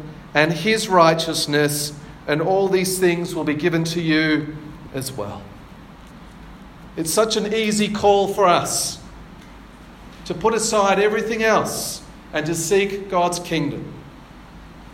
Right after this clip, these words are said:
And as we seek God's kingdom, of course, we seek the King of the kingdom. We seek our God.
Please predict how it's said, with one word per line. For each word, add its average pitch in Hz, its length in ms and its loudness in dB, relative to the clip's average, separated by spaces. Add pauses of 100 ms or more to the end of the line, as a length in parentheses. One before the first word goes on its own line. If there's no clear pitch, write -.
(300)
And 151 100 -2
as 165 160 2
we 180 100 2
seek 208 380 2
God's 185 280 2
kingdom, 196 380 0
of 175 120 0
course, 190 340 0
we 180 100 2
seek 190 360 2
the 190 80 0
King - 640 -2
of 151 180 -2
the 160 80 -4
kingdom. 151 480 -4 (680)
We 156 120 -4
seek 196 400 0 (300)
our 160 220 6
God. 160 460 4